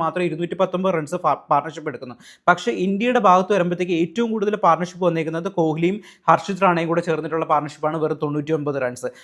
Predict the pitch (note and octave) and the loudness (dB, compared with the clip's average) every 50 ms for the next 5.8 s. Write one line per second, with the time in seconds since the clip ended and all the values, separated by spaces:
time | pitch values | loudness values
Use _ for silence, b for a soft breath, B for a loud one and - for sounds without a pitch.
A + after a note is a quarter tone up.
0 | B B E3 F#3+ G#3 B3+ B3 G#3+ F3+ F3 F3 G3 A3+ A3+ F#3+ F3 E3 E3+ F3 F3+ | B B 4 4 4 6 4 4 4 4 2 0 0 2 2 2 2 2 2 0
1 | G#3+ A3+ G#3 E3+ D3 - E3+ F3 - E3+ E3 D#3 D#3+ D3+ D#3+ D#3+ D#3 D3 D3 C#3+ | 0 0 0 -2 0 0 -2 0 0 -4 -2 -2 -2 -2 0 0 0 0 0 -2
2 | C3 D3 D3+ D3+ D3 - D3 D3 C#3+ C#3+ C3+ - C#3 C#3 D3 E3 D#3 C#3+ C#3 - | -2 -6 -6 -6 -4 -2 -4 -4 -4 -4 -12 -8 -8 -6 -4 -4 -4 -6 -6 -6
3 | - - G#2+ - C3 C3+ - - C3+ C3+ A#2+ - B2 - B B B B - F3 | -8 -10 -10 -8 -10 -10 -6 -6 -6 -6 -6 -8 -10 -12 B B B B -2 0
4 | F3 F3+ F3 F3+ G3+ G#3+ G#3 - A#3 A#3+ A3 G3 F3 E3+ - - F#3 G3+ G#3 G3 | 2 2 2 2 0 0 0 0 0 -2 0 0 0 -2 -2 -4 -2 -2 0 2
5 | E3+ D#3+ E3 D#3+ - F#3 E3+ D#3+ E3+ F3+ E3+ D3+ C3 - - | 4 4 4 2 2 0 2 2 0 -2 -4 -6 -8 -4 -2